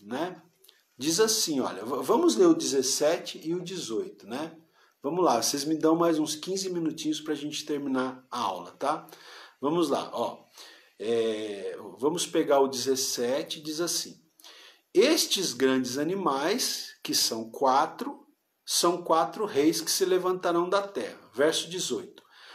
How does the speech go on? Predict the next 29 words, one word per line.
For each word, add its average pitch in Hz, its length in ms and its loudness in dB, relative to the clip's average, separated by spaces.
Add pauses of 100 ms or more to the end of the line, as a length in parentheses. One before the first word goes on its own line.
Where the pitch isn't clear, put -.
(120)
"Mas 233 320 4
os 247 160 2
santos - 840 4
do 240 160 0
Altíssimo 233 840 -4
receberão 262 720 4
o 339 40 8
reino 262 640 -2 (560)
e 175 120 -4
possuirão, 233 920 4
e 196 120 -2
o 226 100 -2
possuirão 233 580 2
para 247 240 2
todo 254 320 0
sempre, 247 480 0
de 277 100 -2
eternidade 277 720 2
em 311 40 4
eternidade", 311 840 0 (260)
né? 139 300 -12 (760)
Então, 302 260 4
o - 400 -8
que 247 80 -6
que - 80 4
ele 349 140 6
tá 247 160 4
falando 185 380 4
aqui? - 360 -6